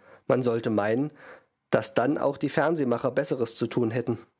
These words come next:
Andererseits, wenn man bedenkt, mit welcher Beharrlichkeit Politiker in Kopenhagen gerade die jeweils nationalen Anteile am Global Warming wegverhandelt haben,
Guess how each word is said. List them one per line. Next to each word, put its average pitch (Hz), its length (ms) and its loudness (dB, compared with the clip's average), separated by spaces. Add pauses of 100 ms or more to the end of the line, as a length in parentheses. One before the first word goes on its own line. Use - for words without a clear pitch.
(580)
Andererseits, 180 920 0 (880)
wenn 165 220 2
man 139 160 0
bedenkt, 113 340 0
mit 123 140 -4
welcher 135 240 2
Beharrlichkeit 127 720 0
Politiker 135 440 0
in 113 100 -2
Kopenhagen 127 640 -2
gerade 120 460 0
die 135 140 -6
jeweils 139 420 0
nationalen 113 560 0
Anteile 127 520 0
am 117 80 -4
Global 117 380 0
Warming 120 360 0
wegverhandelt 127 580 -2
haben, 113 320 0